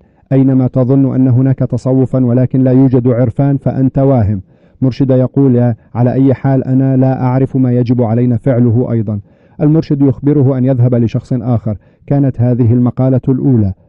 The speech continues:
هناك عدة حكايات فيها يأخذ بها الموضوع من البعد الثاني والثالث إلى سبعة أبعاد وسبع مدن. بجاء السالك إلى حضرة جبريل كنمات ميتة أمام فيل حئي. يقول إن سالكاً،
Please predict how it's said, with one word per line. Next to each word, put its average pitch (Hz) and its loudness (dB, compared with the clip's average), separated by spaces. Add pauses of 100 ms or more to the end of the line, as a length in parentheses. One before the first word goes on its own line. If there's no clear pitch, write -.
(200)
هناك 139 2
عدة 131 0
حكايات 135 0
فيها 135 0
يأخذ 131 0
بها 127 2
الموضوع 123 0
من 123 -2
البعد 123 0
الثاني 139 0 (360)
والثالث 131 0 (160)
إلى 123 0
سبعة 120 -2
أبعاد 113 -2
وسبع 113 -2
مدن. 98 -4 (440)
بجاء 185 -2
السالك 233 -2
إلى 156 -2
حضرة 190 -4
جبريل 143 -2
كنمات 151 -4
ميتة 147 -2 (140)
أمام 147 -2
فيل 170 -2
حئي. 135 -6 (140)
يقول 147 -2
إن 127 -4
سالكاً، 156 -4